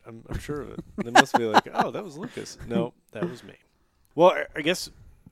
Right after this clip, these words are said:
moving on from that, then we end up getting to the part where, um,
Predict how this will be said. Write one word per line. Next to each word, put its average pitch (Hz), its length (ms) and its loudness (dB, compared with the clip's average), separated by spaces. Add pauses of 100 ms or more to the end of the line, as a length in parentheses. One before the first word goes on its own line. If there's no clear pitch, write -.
moving 135 520 -2
on 120 280 2
from 104 240 -14
that, 101 420 -6
then 147 640 0
we 117 300 -6
end 117 140 -6
up 107 120 -8
getting 98 260 -12
to 98 60 -14
the 92 80 -14
part 110 400 -2
where, 98 540 -8 (320)
um, 85 400 -14